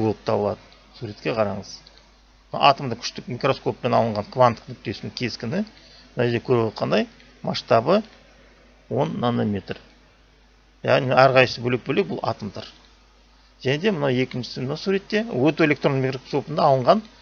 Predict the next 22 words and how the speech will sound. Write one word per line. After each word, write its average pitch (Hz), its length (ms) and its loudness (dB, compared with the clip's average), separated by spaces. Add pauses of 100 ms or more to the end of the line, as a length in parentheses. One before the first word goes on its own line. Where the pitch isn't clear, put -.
(280)
галлий 143 340 8
арсений 131 360 0
матрицасында 139 800 -2 (200)
индий 135 280 2
арсений 127 460 2
кванттық 123 500 2
нүктелерінің 120 500 0
кескіні. 113 440 -2 (540)
Яғни 131 340 2
ол 139 200 -2 (320)
жоғарыдан 120 480 4
ба-, 123 160 2
тік-, - 400 -20
тікесінен 131 400 -6
көрсе-, - 260 -10 (160)
түсірілген. 101 420 -6 (1800)
Кванттық 170 440 6
нүктелер 185 420 2 (300)
жартылай 147 340 6
өткізгіштің 143 540 -4 (100)
құрамы 143 320 6
мен 190 200 0